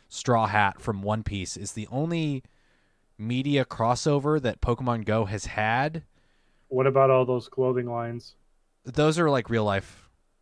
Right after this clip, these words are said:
Speaker 1: Those are all, have all
Speaker 2: It's
Speaker 1: been
Speaker 2: still a
Speaker 1: available real
Speaker 2: crossover.
Speaker 1: life. It's sort of, but we haven't had a media crossover. Um,
Speaker 2: Okay.
Speaker 1: they've crossed over with other Pokemon games, but we've yet to see anything that was,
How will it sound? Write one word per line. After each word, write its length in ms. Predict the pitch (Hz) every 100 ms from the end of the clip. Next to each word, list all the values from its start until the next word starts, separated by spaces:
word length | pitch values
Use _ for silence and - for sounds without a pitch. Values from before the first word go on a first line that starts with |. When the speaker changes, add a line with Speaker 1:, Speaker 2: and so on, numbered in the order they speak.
| _ _ _
Speaker 1:
Those 220 | 117 110
are 100 | 117
all, 140 | 110 104
have 180 | 101 104
all 100 | 101
Speaker 2:
It's 60 | 104
Speaker 1:
been 100 | 98
Speaker 2:
still 160 | 98
a 20 | 98
Speaker 1:
available 200 | 95 180
real 140 | 95
Speaker 2:
crossover. 40 | 90 90 117
Speaker 1:
life. 80 | 143 _ _ _ _
It's 200 | 139 - - 143 _
sort 460 | - - - 127 139
of, 340 | 165 190 165 123
but 240 | 139 143
we 100 | 139
haven't 160 | 165 165
had 120 | 160
a 60 | 123
media 460 | 110 110 110 101
crossover. 580 | - 90 82 82 85 90 - _ _ _ _
Um, 320 | - 104 120 117
Speaker 2:
Okay. 100 | 110
Speaker 1:
they've 240 | 127 - _
crossed 320 | - 170 -
over 220 | 160 135
with 160 | 120 107
other 240 | 117 110
Pokemon 480 | - 117 135 170 180
games, 480 | 175 185 190 - - _
but 240 | - 107 -
we've 200 | 110 98
yet 180 | 110 104
to 100 | 101
see 160 | - 98
anything 460 | 95 87 95 90
that 260 | 95 90 -
was, 160 | 87